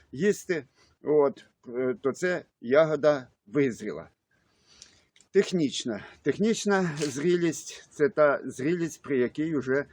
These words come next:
ну, як для винних сортів, е, при як-, е, при яких уже знімають урожай і роблять вино. І от, м, як навчилися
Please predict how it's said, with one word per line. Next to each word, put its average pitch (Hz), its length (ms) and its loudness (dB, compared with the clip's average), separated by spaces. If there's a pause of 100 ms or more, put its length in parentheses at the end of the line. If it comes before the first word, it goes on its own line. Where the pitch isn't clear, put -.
(240)
ну, 139 100 4
як 120 180 4
для 120 260 2 (240)
винних 165 420 -2
сортів, 151 560 -4 (340)
е, 120 300 -2 (300)
при 135 160 2
як-, 123 240 2
е, 113 520 -2 (280)
при 143 160 0
яких 151 480 -2
уже 147 280 -4
знімають 147 640 0 (260)
урожай 139 600 0
і 135 100 -4
роблять 139 600 2 (180)
вино. 123 480 0 (720)
І 131 100 -2
от, 180 300 -2 (460)
м, 131 120 -4
як 143 300 0
навчилися 143 800 0